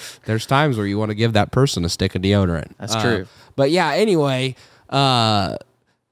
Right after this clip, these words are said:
Speaker 1: yeah, just, that was one thing that I, that was one of the first things I think I, I really let go. I mean, especially starting this.
Speaker 2: Well, you have to.
Speaker 1: Especially starting something like this with social media. People will judge. People will,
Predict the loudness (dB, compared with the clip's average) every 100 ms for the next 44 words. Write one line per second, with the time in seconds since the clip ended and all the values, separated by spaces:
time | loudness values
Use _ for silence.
0 | _ -2 0 0 0 -2 -2 -8 -4 0
1 | 2 2 0 0 0 0 2 2 2 -2
2 | -6 _ _ -2 0 0 0 2 2 2
3 | 0 0 0 0 0 0 0 -2 -2 -2
4 | -4 -4 -2 2 2 2 0 -4 -2 -2
5 | -2 -4 -10 -14 _ 0 0 0 0 -2
6 | 0 -2 0 0 -2 0 0 0 0 0
7 | -2 -8 -12 -6 -2 0 0 -2 0 -2
8 | -2 -2 0 0 0 0 0 0 0 0
9 | 0 0 2 2 0 -2 -10 -20 -20 _
10 | -2 0 0 2 2 0 0 0 2 2
11 | -2 -8 -14 -2 -2 0 0 2 2 2
12 | 2 -2